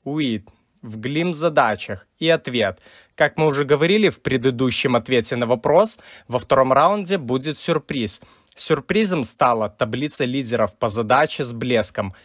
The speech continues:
Мы планировали раздать огромные бонусы ста лучшим пользователям в таблице лидеров Глим. Таким образом, собранный with KuCoin, то есть ваш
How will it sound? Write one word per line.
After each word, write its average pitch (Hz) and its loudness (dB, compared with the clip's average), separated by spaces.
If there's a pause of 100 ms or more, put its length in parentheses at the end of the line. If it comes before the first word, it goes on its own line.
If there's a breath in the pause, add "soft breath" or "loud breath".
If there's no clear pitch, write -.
(140)
Мы 185 0
планировали 196 -2
раздать 180 2 (100)
огромные 123 2
бонусы 107 -2
ста - 0
лучшим 127 -4
пользователям 113 -2
в - -14
таблице 139 -4 (100)
лидеров 117 0
Глим. 110 -2 (340 loud breath)
Таким 143 -2
образом, 123 0
собранный 113 -2 (100)
with 123 -4 (160)
KuCoin, 156 0 (260 soft breath)
то 143 0
есть 127 -2
ваш 131 2